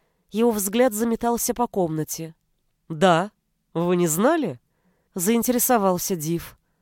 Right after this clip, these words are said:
«Нет, конечно», отозвался смотритель.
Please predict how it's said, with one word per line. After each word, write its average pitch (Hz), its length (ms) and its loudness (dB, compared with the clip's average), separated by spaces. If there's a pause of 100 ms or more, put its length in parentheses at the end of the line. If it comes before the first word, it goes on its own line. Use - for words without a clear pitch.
(340)
«Нет, 170 340 0
конечно», 175 580 0 (640)
отозвался 175 600 -2
смотритель. 165 640 -6